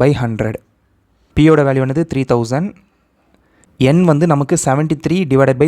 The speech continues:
த்ரீ சிக்ஸ்டி ஃபைவ் கிடைக்கும். அது கேன்சல் பண்ணும்போது ஒன் பை ஃபைவ் கிடைக்கும். ஸ்ட்ரெயிட்டாக ஒன் பை ஃபைவ் எடுத்துடலாம். Into R வந்து twenty-five divided by four by hundred. Zero, zero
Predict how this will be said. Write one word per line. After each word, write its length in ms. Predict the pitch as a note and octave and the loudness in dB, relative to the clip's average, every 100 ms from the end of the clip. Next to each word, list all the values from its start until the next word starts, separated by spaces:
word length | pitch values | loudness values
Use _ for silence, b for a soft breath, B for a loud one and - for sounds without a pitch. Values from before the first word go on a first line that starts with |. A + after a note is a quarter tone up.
| D#3 | 0
த்ரீ 100 | D3 C#3+ | -4 -4
சிக்ஸ்டி 200 | C3 B2+ | -6 -4
ஃபைவ் 140 | B2+ A#2+ | -4 -2
கிடைக்கும். 260 | A#2 A#2 F3 | -2 0 2
அது 80 | C#3 B2+ | 2 0
கேன்சல் 340 | C#3 C#3+ C3 | -2 -2 -2
பண்ணும்போது 300 | B2 A#2+ E3 C#3 | -2 0 2 2
ஒன் 100 | B2 B2+ | 2 -2
பை 60 | B2 | -2
ஃபைவ் 120 | E3+ A#2 | -4 -4
கிடைக்கும். 260 | A2+ E3 - | -2 -4 -4
ஸ்ட்ரெயிட்டாக 360 | C#3 A#2+ D3+ B2 | -4 0 0 0
ஒன் 80 | A#2 | 0
பை 60 | A2+ | 0
ஃபைவ் 140 | C3 A#2+ | -2 -2
எடுத்துடலாம். 380 | G#2+ - G#2 _ b b b b b b b _ - B2+ | -4 -8 -8 _ b b b b b b b _ -6 -2
Into 180 | C3+ F3 A#2+ C#3+ | 0 0 0 0
R 40 | F3 C#3 | -2 -4
வந்து 260 | B2 A#2+ F3+ A3+ _ _ _ _ _ _ _ - | -6 -4 -4 -6 _ _ _ _ _ _ _ -6
twenty-five 600 | B2+ C3+ D3+ - E3 G#3 _ - B2+ | -4 -2 -4 0 -2 -2 _ -12 -2
divided 300 | B2+ A#2+ A2+ | 0 0 0
by 60 | C#3 E3+ | 0 -2
four 180 | - A2+ - b b b b C3 | -6 -10 -10 b b b b -4
by 80 | A#2+ F3 B2+ | 0 0 0
hundred. 320 | A2 G#2+ G#2+ - _ _ _ _ _ _ _ - B2+ | -4 -6 -8 -10 _ _ _ _ _ _ _ -4 2
Zero, 220 | C#3 D3+ E3+ B2+ | 4 4 2 2
zero 160 | C3 | 0